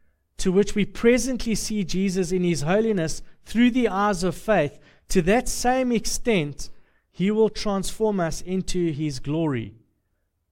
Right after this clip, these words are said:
Paul says that very thing in Second Corinthians three eighteen, "But we all,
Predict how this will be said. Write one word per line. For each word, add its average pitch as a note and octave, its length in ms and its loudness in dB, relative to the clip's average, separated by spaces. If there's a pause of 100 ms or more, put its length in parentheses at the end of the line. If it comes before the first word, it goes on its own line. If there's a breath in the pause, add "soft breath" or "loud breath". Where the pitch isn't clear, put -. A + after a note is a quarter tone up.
(220)
Paul G3 240 2
says F3 500 -2 (600)
that E3+ 220 0
very E3+ 300 2
thing E3+ 380 -4
in C3+ 240 -6
Second F3 420 -4
Corinthians D#3+ 520 -4
three E3+ 340 -4
eighteen, D3+ 640 -4 (800)
"But D3 180 -2
we F#3+ 260 2
all, F3 640 0